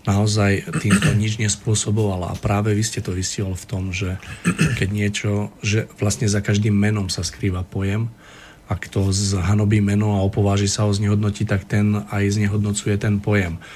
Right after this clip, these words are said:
To znamená, e, krásne ste vystihol tú podstatu toho, že pokiaľ niečo ako keby používate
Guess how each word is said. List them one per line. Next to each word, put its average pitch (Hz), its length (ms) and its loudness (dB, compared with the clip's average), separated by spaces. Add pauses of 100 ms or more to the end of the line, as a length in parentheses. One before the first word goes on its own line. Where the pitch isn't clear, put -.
(320)
To 107 80 2
znamená, 95 600 0
e, - 20 -10 (680)
krásne 101 320 0
ste 101 200 0
vystihol 98 360 0
tú 101 120 -4
podstatu 101 440 -2
toho, 98 320 -2
že 95 160 0
pokiaľ 98 400 0
niečo 98 400 0
ako 92 200 -8
keby 98 280 0
používate 95 920 0